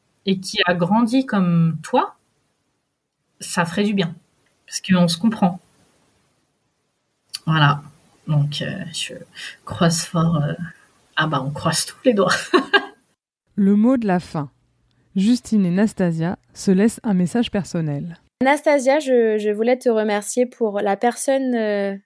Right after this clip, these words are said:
Speaker 3: que tu es. Tu m'as énormément fait de bien, que ce soit mentalement ou, ou autre.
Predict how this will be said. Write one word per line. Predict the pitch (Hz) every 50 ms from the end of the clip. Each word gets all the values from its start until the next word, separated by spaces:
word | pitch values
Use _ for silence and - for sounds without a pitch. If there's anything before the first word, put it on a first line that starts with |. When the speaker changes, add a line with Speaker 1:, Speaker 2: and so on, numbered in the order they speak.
| _ _ -
Speaker 3:
que | 233
tu | 214 - - - 220 226 208
es. | 214 254 277 _
Tu | - - - 233
m'as | 226 226 226 220 220 220 220 - - _ _ _ _ _ _ _ _ -
énormément | 262 277 285 285 302 294 277 269 269 254 254 262 262 254
fait | 254 - 247 208
de | 196 233 226
bien, | 196 202 202 214 214 233 262 269 _ _ _ _ _ _ _
que | - 233
ce | 208 - - 226
soit | 214 - - - 240 226 226 220 220 220 220 220 214 214 214 214 208
mentalement | 208 214 220 226 240 233 - 247 226 220 214 214 220 220 220 226 226 226 220
ou, | 208 196 190 190 185 185 - - -
ou | 226 220 220 208
autre. | 208 233 247 247